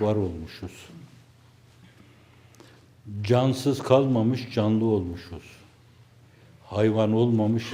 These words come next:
insan olmuşuz. İnsan olmakla kalmamış, Müslüman olmuşuz.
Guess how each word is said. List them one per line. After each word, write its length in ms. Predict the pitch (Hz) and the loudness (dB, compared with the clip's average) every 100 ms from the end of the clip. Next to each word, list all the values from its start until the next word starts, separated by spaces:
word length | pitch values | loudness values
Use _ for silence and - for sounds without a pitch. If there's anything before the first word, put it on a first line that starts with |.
| 101 | -4
insan 320 | 95 110 110 | -4 -4 -4
olmuşuz. 560 | 98 87 82 - 95 85 - - - - - - - - - - - | -6 -8 -12 -14 -16 -16 -20 -20 -20 -20 -20 -20 -20 -20 -20 -14 -4
İnsan 480 | 104 101 - 110 104 | 0 0 0 0 2
olmakla 600 | 101 98 98 - 98 - | 0 0 -2 -4 -6 -4
kalmamış, 880 | - 113 101 95 104 107 - - - - | 0 2 2 0 -2 -4 -10 -18 -20 -20
Müslüman 480 | - - 104 104 104 | -20 -8 -4 -2 -2
olmuşuz. 500 | 87 82 - - | -4 -8 -16 -16